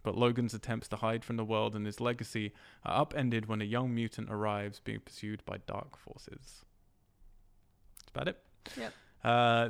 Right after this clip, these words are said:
Speaker 1: the film Fist Fight is coming out, directed by Richie Keane, who's done a bunch of episodes of It's Always Sunny in Philadelphia.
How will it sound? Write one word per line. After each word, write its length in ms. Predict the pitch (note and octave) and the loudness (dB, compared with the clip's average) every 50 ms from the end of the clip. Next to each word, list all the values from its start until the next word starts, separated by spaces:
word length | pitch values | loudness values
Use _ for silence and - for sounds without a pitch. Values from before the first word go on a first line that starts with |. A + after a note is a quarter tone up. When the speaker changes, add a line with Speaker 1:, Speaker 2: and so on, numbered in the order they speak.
| A2+ | 0
Speaker 1:
the 80 | B2 A#2+ | -4 -2
film 220 | - - C3+ B2 | 2 4 4 4
Fist 260 | A2+ - E3+ D#3 - | 6 6 4 4 6
Fight 260 | - - D#3+ D3+ D3 - | 6 6 6 6 6 4
is 80 | - | 0
coming 200 | - - D3+ D3+ | -2 0 2 2
out, 200 | D#3 D#3 D3+ C#3 C3 | 4 2 2 2 0
directed 260 | C#3 C3 B2+ - C3+ | 0 -2 0 0 0
by 100 | C3 A#2+ | 2 2
Richie 320 | A#2+ B2 C3 B2+ - B2 | 2 2 0 -2 -4 -4
Keane, 400 | G#2+ - - C3+ C#3 C#3+ D3+ D#3 | -4 -2 0 0 2 2 0 0
who's 240 | C#3 B2+ B2 A2+ A2 | 0 0 0 0 -2
done 140 | - - A#2 | -2 -4 -4
a 40 | A2+ | -2
bunch 180 | G#2+ A#2 A#2 - | -2 -4 -4 -4
of 60 | - | -6
episodes 360 | A2 - - - A#2 A2+ G#2+ | -6 -6 -6 -6 -6 -4 -4
of 120 | G#2 G2+ | -4 -4
It's 160 | G#2+ G2+ - A2 | -6 -4 -4 -2
Always 240 | G#2+ G#2+ G#2 G#2 | -2 0 -2 -2
Sunny 400 | - - - A2+ A2 G#2+ G#2+ G#2+ - | -4 -4 -4 -2 -2 -2 -2 -4 -6
in 80 | G#2 | -8
Philadelphia. 800 | G2+ - - G#2+ G#2+ G#2 G2 G#2 G#2+ G#2+ - - A#2+ B2 B2+ B2+ | -10 -8 -6 -6 -4 -4 -2 -4 -4 -4 -2 -2 -2 -2 -2 -4